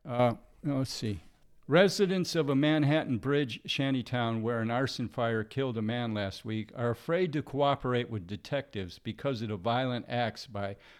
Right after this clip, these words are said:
local poli-, precinct cops, they said yesterday.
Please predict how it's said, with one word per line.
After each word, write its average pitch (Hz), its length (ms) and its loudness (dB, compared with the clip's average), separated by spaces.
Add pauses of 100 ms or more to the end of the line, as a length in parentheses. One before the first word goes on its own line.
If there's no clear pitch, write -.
(100)
local 123 380 0
poli-, 117 280 -4 (180)
precinct 160 460 2
cops, - 500 -2 (240)
they 107 120 -4
said 104 260 -4
yesterday. 95 580 -10